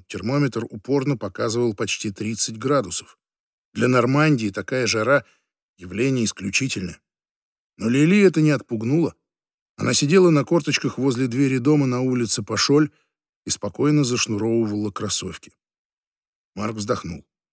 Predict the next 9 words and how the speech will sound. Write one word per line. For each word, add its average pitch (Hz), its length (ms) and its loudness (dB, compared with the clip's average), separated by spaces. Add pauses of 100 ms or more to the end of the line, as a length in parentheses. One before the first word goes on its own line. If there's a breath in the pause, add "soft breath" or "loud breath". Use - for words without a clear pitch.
(480)
Затем 165 340 2
нехотя 156 360 4
скинул 147 380 0
сандалии 143 560 4
и 127 40 4
полез 113 360 0
доставать 107 440 -4
спортивную 95 680 -8
обувь. - 480 -10